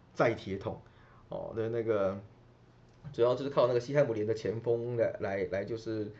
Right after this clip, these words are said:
撑场面，看有没有机会打那个防守反击，攻下点分数，没有的话就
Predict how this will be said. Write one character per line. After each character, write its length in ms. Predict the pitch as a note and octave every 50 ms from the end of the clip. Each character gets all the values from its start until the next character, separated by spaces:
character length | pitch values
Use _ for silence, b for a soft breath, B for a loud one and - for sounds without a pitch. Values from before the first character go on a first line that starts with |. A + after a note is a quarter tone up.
| B B
撑 200 | - - A#2+ C3
场 180 | B2+ - F#2 F2+
面， 140 | G#2+ A2+ -
看 100 | - A#2+
有 60 | G2+
没 60 | G#2+ G#2
有 40 |
机 120 | - - A#2
会 120 | A#2+ A#2
打 320 | A2+ A2 G#2 F#2+ F2+ F2 B B B B B B B -
那 80 | - -
个 180 | F2 A#2 F#2+
防 160 | - - A2 A#2+
守 140 | B2+ B2+
反 180 | A#2 A#2 G2 G2
击， 200 | F#2+ - F2+ G2+
攻 180 | G#2 - A#2 B2
下 80 | B2+ B2
点 160 | A2+ F#2 F2
分 160 | - A#2 A#2+
数， 180 | A#2 B2+ B2+ A2
没 100 | A2+ C3
有 80 | C3+ C3
的 80 | B2 A#2+
话 200 | A#2+ B2 A#2 A2+
就 300 | - A#2+ A2 G#2 F#2